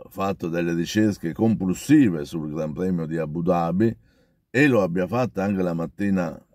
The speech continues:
seguente, prima della, della famosa telefonata di sedici minuti alla Sterpin, e è qualcosa di clamoroso, perché Liliana Resinovic non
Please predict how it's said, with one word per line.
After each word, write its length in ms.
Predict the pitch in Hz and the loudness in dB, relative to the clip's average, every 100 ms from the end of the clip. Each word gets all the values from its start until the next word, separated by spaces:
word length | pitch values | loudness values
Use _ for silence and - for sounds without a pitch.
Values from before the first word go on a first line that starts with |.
| _ _ | _ _
seguente, 720 | - 107 90 107 120 95 78 - | -10 -2 0 4 4 2 -2 -6
prima 440 | 98 107 95 85 | -2 2 2 0
della, 540 | 87 87 82 80 71 - _ _ _ _ _ _ _ | -2 -2 -2 -4 -8 -12 _ _ _ _ _ _ _
della 280 | 82 85 | -4 -4
famosa 420 | 87 92 117 101 92 | 0 4 4 2 -2
telefonata 540 | 85 85 92 107 95 | -2 -2 0 0 0
di 100 | 87 | -2
sedici 440 | - 107 92 87 | 0 0 0 -2
minuti 260 | 85 98 92 | -2 0 2
alla 160 | 87 90 | 0 -2
Sterpin, 600 | - 151 127 87 69 - | 0 0 0 -6 -8 -8
e 260 | 117 117 - _ _ _ _ _ _ - | 0 2 0 _ _ _ _ _ _ -10
è 100 | 95 | -8
qualcosa 480 | - 85 107 98 | -6 -2 -2 0
di 100 | 85 | -2
clamoroso, 720 | 80 82 87 120 123 71 - - | -2 0 2 4 2 0 -10 -20
perché 520 | - - 101 95 73 - _ | -20 -8 -4 -4 -4 -16 _
Liliana 500 | - 80 92 101 95 | -12 -6 -2 0 0
Resinovic 680 | 87 104 - 107 127 101 - | -2 -4 0 0 2 -2 -6
non 420 | 85 92 87 80 | -4 -2 -2 -4